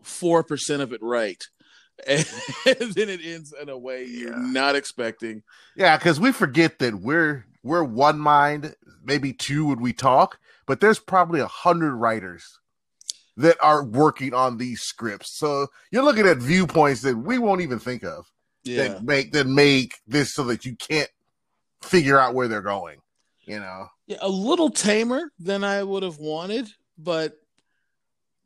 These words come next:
Speaker 1: pretty good for what we got, I guess. I still kinda have a, a grind in my gear about them wasting kind of the first three episodes with, you know,
Speaker 2: Oh,
Speaker 1: that coulda,
Speaker 2: yeah.
Speaker 1: it could have been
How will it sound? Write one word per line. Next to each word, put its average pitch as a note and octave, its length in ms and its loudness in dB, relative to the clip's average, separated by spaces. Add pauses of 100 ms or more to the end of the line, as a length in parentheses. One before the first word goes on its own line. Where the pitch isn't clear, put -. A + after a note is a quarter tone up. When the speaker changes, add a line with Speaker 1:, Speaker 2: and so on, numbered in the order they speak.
(440)
Speaker 1:
pretty D#4 240 0
good F#3 280 4
for F3 160 2
what D#3 220 6
we C#3 140 4
got, C3 420 6
I D3+ 140 4
guess. D#3 340 4 (300)
I D3+ 100 2
still F3+ 520 -6
kinda F3 340 -14
have D#3+ 260 -14
a, C3 380 -14 (840)
a C#3 120 -8
grind C#3+ 460 -4
in D#3 100 -4
my D3 160 -6
gear C#3+ 420 -8
about B2+ 300 -8
them C3 280 -10
wasting D3 680 -8 (1600)
kind B3 320 4
of A3 200 0
the G#3+ 120 -2
first A#3 480 -10
three A3 260 -6
episodes A3+ 720 -8 (460)
with, D3+ 340 -12
you - 80 -2
know, D3 80 8
Speaker 2:
Oh, B2 300 6
Speaker 1:
that E2+ 80 -6
coulda, E3 320 0
Speaker 2:
yeah. C3 80 -12
Speaker 1:
it D3+ 100 -12
could F#3+ 140 -2
have D#3+ 100 -4
been C#3+ 340 -4